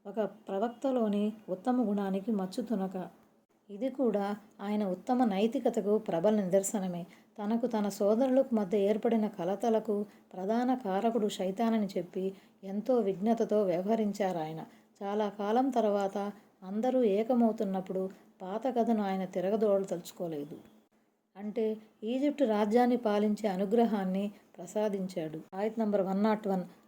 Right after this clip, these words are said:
"నా ప్రభూ, నీవు నాకు రాజ్యాన్ని ప్రసాదించావు. ఇంకా నీవు నాకు కలల భావార్థాన్ని వివరించే విద్యను నేర్పావు. ఓ భూమ్యాకాశాల సృష్టికర్త, ఇహంలోనూ పరంలోనూ నువ్వే నా సంరక్షకుడవు. ముస్లింగా ఉన్న స్థితిలోనే నాకు మరణం వసగు.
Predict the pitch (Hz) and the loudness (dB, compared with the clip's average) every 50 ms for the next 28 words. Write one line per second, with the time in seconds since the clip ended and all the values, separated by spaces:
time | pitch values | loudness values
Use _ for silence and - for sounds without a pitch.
0 | - 208 208 214 214 214 - 208 196 190 220 220 220 220 220 - - - - 220 | -8 -4 -2 -2 -2 2 2 2 4 4 4 4 2 2 0 -4 -14 -6 0 2
1 | 226 240 240 233 226 220 220 208 214 202 196 190 208 202 196 233 262 269 277 285 | 4 6 6 6 4 4 2 2 2 2 2 2 0 2 2 4 4 4 4 2
2 | 277 220 202 196 - 220 226 214 226 214 208 - 214 196 185 180 175 175 - - | 2 0 0 2 2 4 4 4 4 2 2 0 0 0 0 0 -2 -4 -6 -12
3 | - _ _ - 214 220 233 233 - 269 269 254 240 233 220 214 202 202 196 196 | -20 _ _ -8 -4 -4 -2 -2 0 0 2 4 4 4 4 4 2 0 0 0
4 | 208 190 - - 175 202 220 233 254 233 196 196 196 196 208 233 240 247 247 - | -2 0 0 2 2 4 4 4 4 2 2 2 2 4 4 4 4 4 2 0
5 | 240 226 208 214 208 196 196 196 208 220 214 214 208 220 208 190 175 185 165 170 | 0 2 2 2 2 2 2 2 2 2 2 0 0 0 0 0 -2 -4 -2 0
6 | 190 220 226 233 208 202 202 196 190 - 202 190 190 180 175 - - - - - | 2 4 4 4 4 2 2 0 0 0 0 0 0 0 -2 -6 -10 -14 -20 -20
7 | _ _ - 220 220 208 180 196 214 220 233 240 254 262 254 254 240 214 208 - | _ _ -8 -4 -4 -4 -2 -2 0 2 4 6 6 4 4 4 4 4 4 4
8 | 226 220 214 202 196 - 196 - - - 233 226 220 190 185 190 - 202 196 196 | 4 4 4 2 0 -2 -4 -4 -2 -2 0 0 0 -2 -2 -4 -4 -4 -4 -6
9 | 202 - - - _ - 208 202 185 240 262 269 269 262 240 226 214 220 226 220 | -8 -10 -16 -20 _ -10 -6 -2 0 2 2 4 4 4 4 4 4 4 2 2
10 | 220 - 196 196 214 220 233 226 220 208 202 202 202 208 208 202 - - _ _ | 2 0 0 2 4 4 6 6 6 4 2 2 0 -2 -2 -4 -10 -20 _ _
11 | - 196 202 208 208 233 254 262 240 233 214 196 190 - 190 190 202 220 214 220 | -8 -6 -4 0 2 2 4 4 4 2 2 0 0 0 0 2 2 2 0 2
12 | - 214 196 - 214 185 185 175 175 180 - - - _ _ - 208 208 - - | 0 -2 -2 0 0 0 0 0 -2 -6 -8 -14 -20 _ _ -12 -10 -10 -6 -2
13 | 277 285 294 302 285 269 269 254 233 220 214 214 - - 226 208 208 247 226 233 | 0 2 2 4 4 4 4 4 4 4 2 0 0 0 -2 0 2 2 4 6
14 | 226 226 208 214 208 196 190 190 190 185 - 180 175 180 185 208 214 233 240 226 | 6 4 4 2 2 0 0 -2 -2 -4 -4 -6 -6 -4 -2 0 0 2 2 2
15 | 180 185 180 - 185 175 180 | 0 0 -2 -2 -4 -4 -4